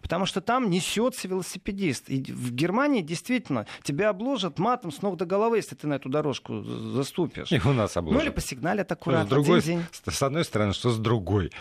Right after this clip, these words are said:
Speaker 2: стороны. Звонок хотите?
Speaker 1: Давайте.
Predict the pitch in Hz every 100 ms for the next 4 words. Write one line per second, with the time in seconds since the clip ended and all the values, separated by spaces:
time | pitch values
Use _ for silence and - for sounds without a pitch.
0 | - - - 85 82 69 - - 98 135
1 | 165 - 147 190 - - _ _ _ 104
2 | 147 196 - 104 -